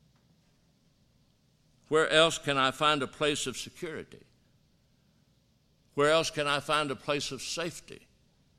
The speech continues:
in order to be healed? If I cannot trust my own pastor to be a caring and comforting advocate, who can I trust?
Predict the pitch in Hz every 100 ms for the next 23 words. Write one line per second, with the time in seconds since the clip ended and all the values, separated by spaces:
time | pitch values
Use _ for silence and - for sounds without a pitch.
0 | _ _ _ _ - 98 120 120 90 82
1 | 110 101 139 131 78 64 _ _ _ _
2 | _ _ _ _ - 104 175 196 - 185
3 | 180 185 - - 180 - 220 - 180 175
4 | - 185 208 - - - - _ _ _
5 | _ _ _ _ _ _ _ _ _ _
6 | - 123 165 147 - - 202 202 139 120
7 | 110 110 - 202 - 151 135 120 - 180
8 | 190 135 - - _ _ _ _ _ _
9 | _ _ _ _ _ _ 151 151 - 160
10 | 120 92 - 60 - -